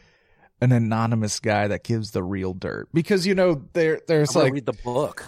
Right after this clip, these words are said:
Speaker 1: you don't,
Speaker 2: you know?
Speaker 1: yeah, you don't get that shit till years later, like, the real
Speaker 2: Yep.
Speaker 1: juice that's going on in there. It's like,
Speaker 2: Totally.
Speaker 1: that's, that's the shit I wanna hear.
Speaker 2: Or
Speaker 1: But
Speaker 2: even, like, you know, after the fact when Richards went to L A and he won a couple cups, but, like,
Speaker 1: <laughs> Yeah.
Speaker 2: remember,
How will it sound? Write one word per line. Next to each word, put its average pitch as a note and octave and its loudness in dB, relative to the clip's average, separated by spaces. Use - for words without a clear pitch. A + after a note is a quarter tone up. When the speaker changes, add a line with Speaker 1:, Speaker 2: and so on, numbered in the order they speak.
Speaker 1:
you F3+ 6
don't, G3 4
Speaker 2:
you C#3 -2
know? A2+ -6
Speaker 1:
yeah, F#3 4
you C3 6
don't F#3 4
get F3+ 0
that D#3+ 2
shit - -2
till C3+ 4
years A#2+ 2
later, A2 2
like, G#2 0
the A2+ 2
real A#2+ 4
Speaker 2:
Yep. A2+ -2
Speaker 1:
juice B2 2
that's C3 0
going C#3+ 4
on D3 2
in C#3+ 0
there. D3 0
It's A#2 -2
like, G#2+ -2
Speaker 2:
Totally. G#2 -8
Speaker 1:
that's, - -10
that's - 0
the D3 -2
shit B2+ -2
I A#2+ 0
wanna A2 -4
hear. G#2 -6
Speaker 2:
Or D#3 0
Speaker 1:
But F3+ 0
Speaker 2:
even, E3+ -6
like, D3+ -8
you D#3 -6
know, C#3 -4
after C#3 -6
the C#3 -10
fact B2 -10
when A#2+ -12
Richards B2+ -10
went A#2+ -10
to A2+ -10
L A2 -8
A D3+ -6
and C3 -10
he A2 -12
won G#2 -12
a - -16
couple - -20
cups, - -8
but, B2 -8
like, G#2+ -6
Speaker 1:
<laughs> - -8
Yeah. B2+ 0
Speaker 2:
remember, E3 -4